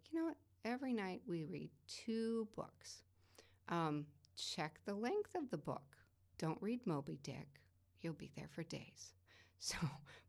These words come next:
pick a book that isn't too long. And you can even, as your child gets a little older, talk about that. So, you know, "Normally you read me two books tonight, but, um, Mommy, Daddy, I want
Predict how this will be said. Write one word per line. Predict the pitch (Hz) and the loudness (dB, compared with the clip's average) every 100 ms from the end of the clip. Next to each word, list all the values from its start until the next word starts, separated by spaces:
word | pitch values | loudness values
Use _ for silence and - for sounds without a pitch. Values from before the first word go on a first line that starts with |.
| - | 0
pick | 170 190 | 0 4
a | 247 | 4
book | 220 175 170 - - - - | 4 4 2 -2 -20 -20 -6
that | - 170 | 0 2
isn't | 165 185 180 | 4 4 2
too | - 196 | 2 4
long. | 170 151 - 139 - - - _ - - | 4 2 -2 -6 -10 -20 -20 _ -10 0
And | 160 156 180 180 - - - | 2 2 0 -2 -4 -16 -10
you | - 180 196 | -2 2 2
can | 196 185 | 2 2
even, | - 170 165 | 2 2 2
as | 156 147 | 0 -2
your | - | -2
child | 143 - 147 170 | -4 0 0 0
gets | - 139 - | -4 -6 -4
a | |
little | 143 143 139 | -2 0 0
older, | - 269 233 202 - - - - - - | 2 0 0 -2 -4 -12 -20 -20 -20 -2
talk | 359 440 | 0 2
about | - 135 - | 2 0 0
that. | - - - - - | -2 -4 -6 -14 -16
So, | - - 160 156 151 - - | -4 2 4 2 0 -6 -4
you | 170 | -2
know, | 151 | 2
"Normally | 156 170 196 208 208 | 4 4 4 4 4
you | 190 185 | 2 2
read | 180 170 | 2 2
me | 170 | 0
two | 165 226 | 0 -2
books | 190 170 175 - - | 2 0 0 -10 -14
tonight, | - - 170 165 - | -10 -4 -2 -2 -4
but, | 147 143 143 - - - - - | -2 -2 -4 -14 -20 -20 -14 -4
um, | 147 143 - | -2 -2 -2
Mommy, | 160 156 151 143 143 - | 0 0 0 -2 -6 -6
Daddy, | 156 143 143 | -4 -4 -4
I | 151 160 | 0 0
want | 147 151 | 0 -2